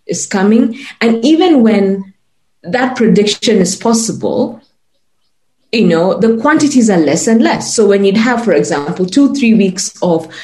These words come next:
you know, um, rain, you know, falling, right? When farmers would wait for two, three weeks or so, or a month, or a full season of rain or rainy season, you know, the, the seasons are shorter,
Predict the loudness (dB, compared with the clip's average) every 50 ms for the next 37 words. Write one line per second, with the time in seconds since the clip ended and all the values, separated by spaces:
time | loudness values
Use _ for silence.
0 | -20 -10 -4 0 2 2 4 2 2 2 2 2 2 2 2 2 0 0 -2 -2
1 | -2 -2 -4 -4 -4 -2 0 2 2 4 4 2 0 -2 -4 -6 -8 -12 -18 -20
2 | _ _ _ -2 0 0 2 0 0 0 0 0 2 2 2 0 -2 -4 -8 -12
3 | -14 _ -8 -4 -2 0 0 2 0 0 0 0 2 2 4 4 4 2 2 2
4 | 2 0 -2 -2 -4 -6 -6 -2 2 2 2 2 0 0 0 0 0 -2 -2 -4
5 | -6 -6 -6 -4 -2 0 0 0 0 0 0 0 0 0 0 0 0 0 -2 -2
6 | -4 -6 -4 -2 -2 0 0 0 -2 -2 -2 -2 -2 -4 -4 -6 -10 -14 -16 -18
7 | -10 -4 -4 -2 -2 0 0 2 2 2 2 2 2 2 2 2 2 0 0 0
8 | 2 2 2 2 0 -2 -2 -4 -6 -8 -14 -16 -10 -4 0 0 2 2 2 2
9 | 2 2 2 2 2 2 4 2 2 2 0 -2 -4 -8 -14 _ _ _ -20 _
10 | _ _ _ _ _ _ _ -4 0 0 2 2 2 2 4 4 2 2 2 2
11 | 0 -2 -2 -2 -2 -2 0 0 -2 -4 -4 -6